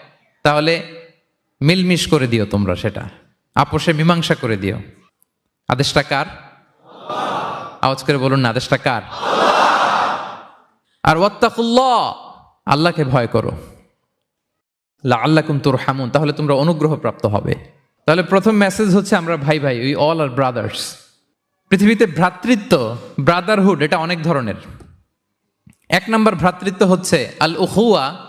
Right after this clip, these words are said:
আল ইনসানিয়া, মানবিক দিক থেকে ভাই, যারাই মানুষ তারাই ভাই, কারণ আমাদের আদি পিতার নাম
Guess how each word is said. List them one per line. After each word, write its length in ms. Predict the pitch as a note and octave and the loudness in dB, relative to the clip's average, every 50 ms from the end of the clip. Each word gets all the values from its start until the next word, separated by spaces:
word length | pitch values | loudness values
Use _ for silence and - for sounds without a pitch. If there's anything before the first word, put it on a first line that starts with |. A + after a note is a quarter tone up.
| - - - _ _ _ _ _ _ _ _ _ _ _ _ _ _ _ _ _ _ _ _ _ _ _ _ _ - | -20 -20 -20 _ _ _ _ _ _ _ _ _ _ _ _ _ _ _ _ _ _ _ _ _ _ _ _ _ -2
আল 160 | C#3 C#3+ - | -2 0 2
ইনসানিয়া, 720 | E3 F3+ F#3 F#3 - F#3 E3+ D#3 D3+ D#3 D3 C3+ A#2+ F#2+ F2+ F2 - - - _ _ _ _ _ _ _ _ _ _ _ _ _ _ _ _ _ _ _ _ _ - | 4 4 4 4 4 2 0 0 -2 -4 -4 -4 -4 -4 -6 -8 -12 -18 -20 _ _ _ _ _ _ _ _ _ _ _ _ _ _ _ _ _ _ _ _ _ 0
মানবিক 480 | C3+ C#3+ D#3+ F3+ G3+ G3+ F3+ F#3+ D#3+ D#3 | 2 2 2 2 2 0 0 0 0 0
দিক 180 | F3 - - | -2 0 0
থেকে 200 | - D3+ B2 C3+ | 0 0 0 0
ভাই, 220 | B2 G#2+ A2+ G2+ F#2 F#2+ - - - - _ _ _ _ _ _ _ _ _ _ _ _ _ _ - | -2 -2 -2 -4 -4 -6 -12 -18 -20 -20 _ _ _ _ _ _ _ _ _ _ _ _ _ _ 0
যারাই 320 | C3 D3+ D3 D#3 E3+ F3+ | 2 2 2 2 0 0
মানুষ 340 | F3+ F3 E3+ F3 F3+ F#3 - | 0 2 2 2 0 0 0
তারাই 280 | E3 C3+ C3+ C3+ C#3 B2 | 0 0 0 0 -2 -2
ভাই, 260 | B2+ A#2 G#2 G2 G#2 - | -2 -4 -4 -4 -2 0
কারণ 180 | D3 C#3+ D3 C#3+ | 0 0 2 2
আমাদের 300 | C#3+ D3 C#3+ C#3+ D3+ C#3 | 2 2 2 2 2 2
আদি 240 | A2+ C#3+ D3 E3 | 0 0 -2 -2
পিতার 240 | D#3+ F3 F3 F3 E3 | -2 -2 0 0 0
নাম 420 | E3+ E3+ E3+ F3+ A3 A3 - - | 0 0 -2 -2 -2 -4 -8 -12